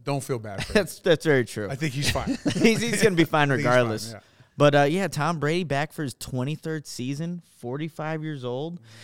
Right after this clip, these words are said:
Speaker 2: It's like when you go out at the top of your game, especially when you're Tom Brady, it just doesn't feel right.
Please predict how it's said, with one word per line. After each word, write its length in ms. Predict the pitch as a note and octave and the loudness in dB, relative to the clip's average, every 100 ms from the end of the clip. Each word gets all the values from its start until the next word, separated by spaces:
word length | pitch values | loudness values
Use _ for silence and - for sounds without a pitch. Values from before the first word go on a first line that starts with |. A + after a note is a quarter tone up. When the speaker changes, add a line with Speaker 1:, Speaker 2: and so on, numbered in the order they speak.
| - | -6
Speaker 2:
It's 160 | F3+ | 0
like 140 | A#3 F#3 | 0 0
when 120 | G3+ | -2
you 80 | G3 | 0
go 220 | G3 A3 | 2 2
out 140 | A3+ | 2
at 100 | E3+ | 0
the 80 | C#3+ | -4
top 400 | A#2 - C#3 D3+ | -8 -2 0 0
of 60 | D3 | -2
your 100 | B2+ | -4
game, 560 | A2+ B2 A#2 G#2 G#2 - - | -4 -4 -4 -6 -10 -12 -10
especially 340 | - F#3+ G3 | -2 -2 -2
when 80 | E3 | -4
you're 100 | C3 | -4
Tom 320 | C#3 C3+ B2 | -2 -2 -2
Brady, 240 | A#2+ B2 | -2 -2
it 40 | A2 | -4
just 140 | D3 E3 | -4 -4
doesn't 180 | C#3 | -4
feel 240 | - C3+ A#2 | -4 -4 -2
right. 240 | A2+ - | -6 -8